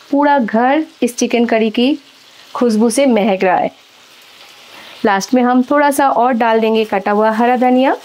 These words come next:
बस हम मिक्स करके गैस का फ्लेम बंद कर देंगे। बस मेरे कहने पे एक बार आप ज़रूर बनाइएगा।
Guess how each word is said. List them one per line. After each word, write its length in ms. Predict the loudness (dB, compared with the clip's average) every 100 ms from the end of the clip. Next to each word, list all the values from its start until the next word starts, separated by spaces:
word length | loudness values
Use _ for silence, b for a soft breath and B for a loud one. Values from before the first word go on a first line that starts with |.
| -4
बस 240 | -2 0 -2
हम 180 | 0
मिक्स 280 | 0 0 -2
करके 380 | -2 -2 -2 -4 -4 -10 -4
गैस 240 | -2 -2
का 100 | -4
फ्लेम 320 | -2 0 0 0
बंद 240 | 0 0
कर 140 | -2
देंगे। 340 | 0 0 0 -2 -8 -20 -20 -20 -20 -20 -20 -20 -20 -20 -20 -20 -20 -20 -20 -20 -20 -20 -20 -20 -20 -20 -20 -20 -20 -20 -20 -14 -4
बस 200 | -2 0 0
मेरे 300 | 2 2 0
कहने 300 | 0 0 0
पे 180 | 0 0
एक 220 | 0 0 0
बार 160 | 0
आप 200 | 0 -4 -6 -2
ज़रूर 280 | 2 2 2
बनाइएगा। 640 | 2 2 2 2 0 -2